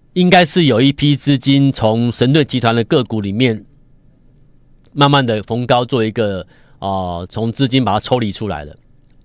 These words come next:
这个你要去留意。好，所以这一波的多头主角的神盾集团的股票，如果在这个地方带头向下先杀了，那你就要有一个，要有一个忧患意识了嘛，对不对？那这个忧患意识告诉你什么？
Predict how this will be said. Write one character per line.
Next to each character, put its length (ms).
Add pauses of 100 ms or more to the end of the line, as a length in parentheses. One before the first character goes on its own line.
(160)
这 100
个 140
你 60
要 60
去 140
留 220
意。 180 (180)
好， 220 (220)
所 120
以 80 (160)
这 220
一 60
波 200
的 220 (300)
多 240
头 180
主 300
角 200
的 140
神 320
盾 260
集 140
团 160
的 80
股 160
票， 160
如 160
果 100
在 140
这 80
个 80
地 60
方 120
带 220
头 180
向 220
下 160
先 260
杀 460
了， 200 (240)
那 180
你 140
就 140
要 160
有 60
一 60
个， 120 (400)
要 120
有 60
一 40
个 100
忧 220
患 180
意 160
识 220
了 100
嘛， 140 (240)
对 80
不 20
对？ 180 (380)
那 220
这 60
个 80
忧 120
患 180
意 80
识 120
告 180
诉 80
你 100
什 140
么？ 160